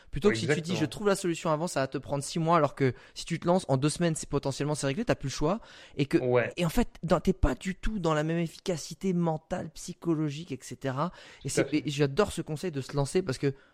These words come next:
Speaker 1: en, en fait, lance-toi et tu trouveras la solution en, en chemin beaucoup plus facilement que si tu restes, entre guillemets, à cogiter sur ton, sur ton idée.
Speaker 2: En fait, c'est, euh, si on a envie de créer quelque chose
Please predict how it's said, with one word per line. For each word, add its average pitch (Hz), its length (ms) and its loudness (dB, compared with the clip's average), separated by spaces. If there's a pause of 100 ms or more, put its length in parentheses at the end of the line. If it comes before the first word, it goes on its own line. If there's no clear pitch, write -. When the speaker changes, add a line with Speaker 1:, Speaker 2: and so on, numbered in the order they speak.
(140)
Speaker 1:
en, - 100 -14 (140)
en 143 60 -4
fait, 170 240 -4
lance-toi 151 420 0
et 139 60 -8
tu 135 120 -8
trouveras 143 400 -2
la 139 80 4
solution 131 600 -2
en, 110 60 -2 (260)
en 127 120 2
chemin 147 380 2
beaucoup 151 360 2
plus 143 140 -8
facilement 139 580 -2 (180)
que 139 100 -6
si 131 160 -6
tu - 140 -6
restes, 143 240 2
entre 120 220 -2
guillemets, 123 240 -2
à 120 60 0
cogiter 117 400 -4
sur - 200 -4
ton, 117 320 0 (440)
sur - 200 -14
ton 113 120 -8
idée. 110 140 0
Speaker 2:
En 147 40 4
fait, 185 260 0 (480)
c'est, - 340 2
euh, 123 1400 4
si - 240 -2
on 175 180 4
a 170 40 4
envie 175 240 2
de - 100 -10
créer 170 200 -4
quelque 151 300 -2
chose 156 380 -2